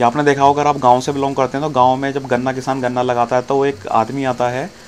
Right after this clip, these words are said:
गन्ना विभाग से, वो जानकारी ले जाता है किसान के पास आके, कौन सी नस्ल बोई है, कितने क्षेत्रफल में गन्ना लगाया हुआ है, कितने,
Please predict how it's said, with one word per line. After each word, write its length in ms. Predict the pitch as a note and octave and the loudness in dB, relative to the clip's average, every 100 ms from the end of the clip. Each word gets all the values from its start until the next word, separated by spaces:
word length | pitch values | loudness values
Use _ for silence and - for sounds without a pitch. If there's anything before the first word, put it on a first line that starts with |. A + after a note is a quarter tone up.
| - - - | -20 -20 -16
गन्ना 280 | - A#2 B2+ | -2 0 2
विभाग 280 | C3+ B2+ C3 | 0 0 -2
से, 140 | B2 D3 | 0 0
वो 360 | D3 D#3+ D#3+ - A2+ | 2 2 0 -6 0
जानकारी 500 | A#2+ B2+ C3+ C#3 D3 | 4 4 4 2 4
ले 120 | C3 | 2
जाता 220 | A2+ A2+ | 2 0
है 60 | C3 | -4
किसान 280 | C3+ C3 B2 | -2 -4 -4
के 80 | A#2 | 0
पास 220 | A2+ A2 | 0 0
आके, 160 | G#2+ G#2+ | -6 -6
कौन 220 | B2+ B2+ | -4 -4
सी 120 | C#3 | -4
नस्ल 300 | B2+ C3 B2+ | -4 -2 -2
बोई 220 | B2+ B2+ A#2+ | 0 -2 -2
है, 200 | A#2+ A#2+ - - C3+ | -4 -8 -18 -4 -2
कितने 260 | B2 C#3+ | 0 -4
क्षेत्रफल 460 | C3+ C3 C3 C3 B2+ | -2 -2 -2 -4 -4
में 120 | B2+ | -4
गन्ना 200 | A#2+ A#2+ | -2 -2
लगाया 300 | A#2+ A#2+ A#2 A#2+ | -2 0 0 0
हुआ 260 | A#2+ A#2 | 0 -2
है, 180 | A#2 A#2 - - - - | -4 -8 -14 -18 -20 -2
कितने, 360 | C3+ A#2+ C3+ | 0 0 -2